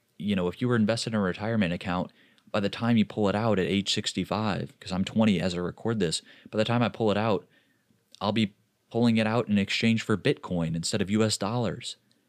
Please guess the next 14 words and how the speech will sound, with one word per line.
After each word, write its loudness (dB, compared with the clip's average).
That 4
is 4
an 0
absolute 0
real 2
possibility. -2
And 2
that 2
wouldn't 2
mean 2
that 2
I'm -2
screwed 2
over. 0